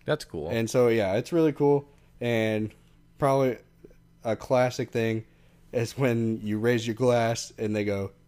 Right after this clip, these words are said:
Speaker 2: "Tiki-taki, tiki-taki."
Speaker 1: And what
Speaker 2: Oi,
Speaker 1: does that
Speaker 2: oi,
Speaker 1: mean?
Speaker 2: oi. <laughs> I don't know what it means.
Speaker 1: Oh.
Speaker 2: But it's just fun to do.
Speaker 1: <laughs> Yeah, it is fun to do.
Speaker 2: Um,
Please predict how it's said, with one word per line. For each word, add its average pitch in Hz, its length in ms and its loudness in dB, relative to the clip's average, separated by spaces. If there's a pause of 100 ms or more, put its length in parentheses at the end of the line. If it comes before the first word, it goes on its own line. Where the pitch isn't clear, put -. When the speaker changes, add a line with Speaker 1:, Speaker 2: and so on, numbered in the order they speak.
Speaker 2:
"Tiki-taki, 180 600 0
tiki-taki." 170 760 0 (540)
Speaker 1:
And 123 100 6
what 120 80 8
Speaker 2:
Oi, - 60 8
Speaker 1:
does - 80 6
that - 120 6
Speaker 2:
oi, 220 120 4
Speaker 1:
mean? 190 100 2
Speaker 2:
oi. 240 420 6 (240)
<laughs> - 280 -12
I 139 100 2
don't 107 120 -4
know 92 100 -6
what 90 100 -6
it 85 60 -8
means. 98 320 -8
Speaker 1:
Oh. 98 260 -2
Speaker 2:
But 170 120 2
it's 170 180 4
just 165 160 6
fun 175 200 8
to 170 80 4
do. 170 280 2
Speaker 1:
<laughs> - 40 -20 (200)
Yeah, 151 160 6
it 143 80 6
is 147 120 2
fun 92 140 -4
to 92 100 -4
do. - 80 8
Speaker 2:
Um, 165 400 8